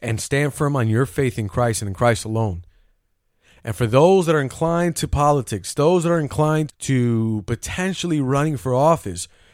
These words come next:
don't let the niceness Christians try to veer you away. They'll try to s-, t-, tell you that it's not Christian-like to push your worldview into the realm. Enough of that stuff.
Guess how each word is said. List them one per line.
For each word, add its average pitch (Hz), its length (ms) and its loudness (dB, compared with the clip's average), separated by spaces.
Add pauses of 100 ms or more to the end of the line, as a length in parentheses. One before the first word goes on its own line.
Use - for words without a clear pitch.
(240)
don't 214 340 2
let 233 360 0
the 156 220 6
niceness 160 640 0
Christians 156 520 -2
try 170 160 2
to 127 80 2
veer 139 380 4
you 165 180 4
away. 127 480 2 (480)
They'll 120 80 -6
try 160 220 0
to 156 160 -2
s-, 117 100 -4
t-, - 200 -14
tell 170 200 -2
you 175 220 2
that 147 100 2
it's 117 160 -4
not 156 400 -4
Christian-like 147 760 0
to 131 120 -2
push 160 420 -2
your 156 120 2
worldview 139 760 2 (320)
into 123 220 -8
the 127 80 0
realm. 110 460 0
Enough 170 420 -2
of 135 80 0
that 104 160 -2
stuff. - 420 -12